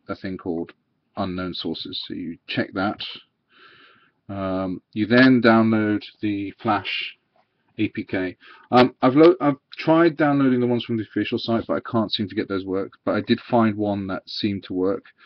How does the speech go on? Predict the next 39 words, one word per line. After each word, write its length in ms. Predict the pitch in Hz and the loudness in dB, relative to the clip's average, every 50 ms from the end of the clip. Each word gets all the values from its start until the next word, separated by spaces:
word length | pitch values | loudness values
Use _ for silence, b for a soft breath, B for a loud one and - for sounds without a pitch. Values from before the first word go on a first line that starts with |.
| b b b b b - | b b b b b -12
Um, 340 | 98 98 98 98 92 85 - - | -8 -6 -6 -6 -6 -8 -8 -8
I'll 160 | 92 95 - | -8 -6 -4
give 140 | - 107 104 | -4 -2 0
you 80 | 107 95 | 0 0
the 100 | 98 92 | 0 -2
link 220 | 95 95 85 - | -4 -4 -6 -8
to 100 | - - | -8 -6
the 140 | 92 92 92 - | -6 -6 -4 -4
site 300 | - - 92 90 - - | -4 -4 -4 -4 -6 -6
from 140 | - 95 | -10 -10
where 120 | 87 85 82 | -10 -10 -10
I 40 | 80 | -8
got 160 | - - 104 | -8 -8 -8
it. 120 | 101 - - - | -8 -10 -10 -10
So, 360 | - - 98 92 92 87 - _ B B B B B B B B B B | -10 -6 -4 -4 -4 -6 -6 _ B B B B B B B B B B
um, 380 | 110 107 104 104 104 101 92 - _ _ - | 2 4 6 6 4 4 2 -2 _ _ 2
what 180 | 127 131 135 | 4 4 4
we'll 100 | 127 113 | 4 2
do 160 | 110 110 104 | 2 4 4
then 320 | 98 98 95 98 98 95 - - | 4 4 2 2 0 -2 -4 -4
is 260 | 110 101 95 - - | -4 -4 -4 -4 -6
you 80 | - 95 | -8 -8
will 80 | 95 | -8
go 240 | 90 - 98 92 92 - - - | -6 -4 -2 -2 -2 -4 -6 -8
to 140 | - 101 92 | -8 -6 -6
the 120 | 92 98 - | -8 -10 -6
downloads, 600 | - 107 104 110 113 113 113 113 113 113 - - B B B B B B B B B B B B B B _ _ _ _ _ _ _ _ _ _ _ _ _ _ _ _ _ _ _ _ | -2 0 0 2 2 2 2 0 0 0 -2 -4 B B B B B B B B B B B B B B _ _ _ _ _ _ _ _ _ _ _ _ _ _ _ _ _ _ _ _
and 120 | - 98 95 | -12 -10 -8
you'll 120 | 92 92 | -6 -6
see 240 | - - - 110 98 | -4 0 2 2 4
there 220 | 90 90 90 90 | 4 2 2 0
that 120 | 87 90 73 | 0 -2 -4
I've 100 | 73 - | -4 -4
got 160 | - - - | -6 -6 -6
one 200 | 78 76 80 78 | -6 -8 -6 -6
there 120 | 73 69 | -8 -8
that 100 | 71 - | -8 -8
I've 100 | - - | -10 -12
tried. 360 | - - 82 80 87 90 85 | -12 -10 -8 -6 -6 -6 -6